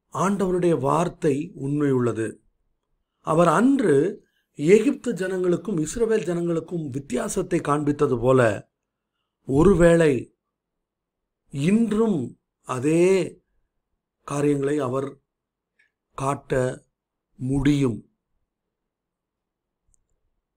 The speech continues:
ஒருவேளை அந்த இடத்துல, அதன் மத்தியில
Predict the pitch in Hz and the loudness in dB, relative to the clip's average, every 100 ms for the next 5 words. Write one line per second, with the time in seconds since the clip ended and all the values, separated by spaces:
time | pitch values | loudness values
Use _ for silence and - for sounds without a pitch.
0 | _ _ _ _ _ _ _ _ 143 165 | _ _ _ _ _ _ _ _ 0 4
1 | 214 220 233 185 185 214 208 180 180 180 | 6 4 2 0 0 2 2 2 -2 -2
2 | 165 131 147 143 151 - - 220 202 165 | -2 -2 -4 -6 -8 -10 -4 -2 2 0
3 | 117 | 0